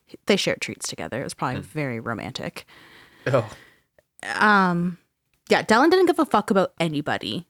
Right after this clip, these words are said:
Speaker 1: nobody except himself. He did not care who he hurt, who he brought into whatever. It was, as long as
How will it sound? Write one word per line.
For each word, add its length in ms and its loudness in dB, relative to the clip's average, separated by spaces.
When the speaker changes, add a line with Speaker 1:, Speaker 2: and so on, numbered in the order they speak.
Speaker 1:
nobody 800 6
except 400 -2
himself. 600 -6
He 140 0
did 160 -2
not 420 2
care 440 4
who 680 4
he 220 2
hurt, 440 4
who 540 4
he 520 -2
brought 260 4
into 320 0
whatever. 640 4
It 80 8
was, 260 6
as 180 2
long 180 6
as 180 2